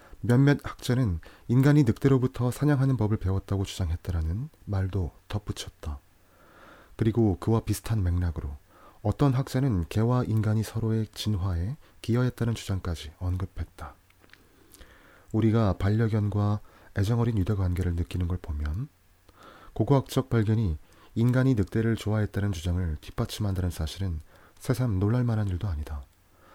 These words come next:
적어도 인간은 늑대와 상호 존중하며 공존 관계를 이루었다. 그리고 인류의 농경 생활이 정착되기 전에 인간은 늑대를 가축으로 길들였다. 결국 늑대의 가축화에 성공했고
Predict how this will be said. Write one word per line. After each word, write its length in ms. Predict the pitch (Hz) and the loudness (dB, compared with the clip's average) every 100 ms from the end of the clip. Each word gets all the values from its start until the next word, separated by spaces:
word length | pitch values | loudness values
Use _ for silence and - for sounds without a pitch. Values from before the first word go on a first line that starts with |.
| - - | -20 -20
적어도 420 | - 107 107 110 | -4 0 2 2
인간은 400 | 104 101 101 104 | 2 2 2 0
늑대와 560 | 90 82 - 95 98 82 | 0 -2 -2 -2 -2 -6
상호 280 | - 135 131 | -6 -2 -2
존중하며 720 | - 98 92 87 80 76 71 - - | -2 -2 -2 -4 -4 -6 -8 -14 -20
공존 380 | - 117 113 117 | -2 0 2 0
관계를 460 | 104 85 85 87 95 | 0 -2 -2 -2 -2
이루었다. 500 | 87 82 - 78 73 _ _ _ _ - - - - | -4 -4 -8 -12 -12 _ _ _ _ -20 -20 -20 -4
그리고 260 | 107 113 120 | 0 2 4
인류의 460 | 107 117 120 120 | 4 4 4 4
농경 400 | 104 101 104 113 | 4 2 2 0
생활이 440 | 107 101 87 85 110 | 0 0 0 0 -2
정착되기 520 | 92 92 120 - 107 | -4 -4 -4 -4 -2
전에 300 | 92 101 82 - _ - - - - | -2 -2 -6 -12 _ -20 -20 -20 -8
인간은 360 | 113 120 131 120 | -2 2 2 4
늑대를 380 | 101 - 139 135 | 2 4 4 4
가축으로 440 | 95 92 - 127 | 0 -6 -2 -2
길들였다. 640 | - 98 92 85 - 76 69 _ _ _ _ _ _ - - | 0 -2 -2 -4 -6 -10 -10 _ _ _ _ _ _ -20 -8
결국 420 | - 104 110 - - - | 0 2 2 -2 -10 -2
늑대의 340 | 113 - 135 | -2 4 2
가축화에 420 | 123 101 - 110 107 | 4 -2 -2 -2 -2
성공했고 680 | - 101 92 80 - 123 | -2 -2 -2 -4 -4 -6